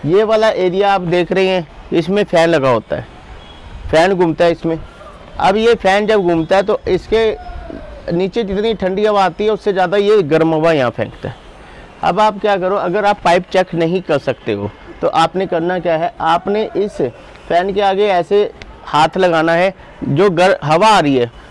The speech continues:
वो गर्म होनी चाहिए। अगर गर्म है, गर्म है और बहुत,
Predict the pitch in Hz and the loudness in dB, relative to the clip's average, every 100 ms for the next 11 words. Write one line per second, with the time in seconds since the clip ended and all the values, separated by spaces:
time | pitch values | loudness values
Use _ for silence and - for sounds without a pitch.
0 | - 165 175 156 160 147 120 110 - - | -6 -2 0 2 2 0 -2 -6 -8 -12
1 | - - - - - - - - 175 233 | -12 -14 -18 -20 -20 -20 -8 0 2 2
2 | 214 - - - - - - - - - | 2 -2 -18 -20 -20 -18 -18 -18 -16 -12
3 | - - 156 180 214 165 160 113 - - | -10 -4 0 2 2 4 4 2 -2 -16
4 | - 453 480 - - - - - - - | -16 -16 -16 -16 -18 -18 -18 -16 -16 -10
5 | 117 143 170 196 160 175 185 160 180 - | -2 2 2 2 4 4 4 4 2 2
6 | - 151 165 190 | -4 -2 2 0